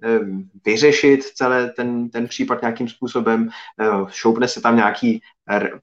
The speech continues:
povrchně rádoby úchylný vrah, aby to bylo v úvozovkách zajímavé, a tím to končí. Tady opravdu je vidět, že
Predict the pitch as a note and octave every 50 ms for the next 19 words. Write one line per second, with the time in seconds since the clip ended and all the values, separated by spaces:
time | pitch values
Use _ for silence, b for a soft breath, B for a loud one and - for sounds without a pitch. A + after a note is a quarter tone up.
0 | _ _ - A#2+ A2+ C3 C#3+ C3+ - - A#2+ A#2+ A#2 A2+ A2+ A2+ A2+ G#2+ G#2+ G#2+
1 | A#2 A#2 A#2+ G#2+ A2+ B2 A2 A#2+ A#2+ A2+ - - C#3 B2+ B2+ A#2+ A#2 G#2+ F#2+ G2+
2 | G#2 B2 B2 A#2+ - - G#2 G#2+ G#2+ G#2+ A2+ G#2+ G2+ G#2+ A2 A2 - - A2+ A#2
3 | A2+ A#2 A2+ A2+ - G#2+ G2+ G2+ G2 G2+ G2 A#2+ B2+ B2+ B2+ B2+ B2+ B2+ B2+ B
4 | B B B B - - A#2 - B2 A2+ A2+ G#2+ G#2+ G#2+ A#2 A2+ - - C#3+ C3+
5 | B2+ A#2 A2+ A2 A2+ A#2 A#2 A2+ A2+ A2+ G#2+ G#2+ G#2+ A2 A#2 A2+ - A#2 A2+ A2
6 | G#2+